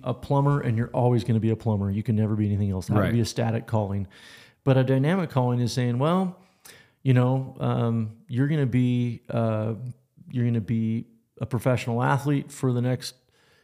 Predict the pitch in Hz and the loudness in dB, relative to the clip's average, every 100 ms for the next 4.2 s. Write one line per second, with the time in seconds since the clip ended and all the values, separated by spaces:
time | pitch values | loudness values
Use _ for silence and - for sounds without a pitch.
0 | - 131 127 117 113 127 131 131 127 - | -2 0 2 0 2 4 4 4 0 -4
1 | 110 123 117 101 120 123 113 113 - 120 | -2 0 0 0 2 2 2 -2 -2 -2
2 | 120 117 117 113 117 120 120 117 - 113 | 0 2 2 2 2 2 0 -2 -2 -4
3 | - 123 117 131 120 117 117 113 127 113 | 0 0 2 2 2 2 2 0 0 -2
4 | - | -2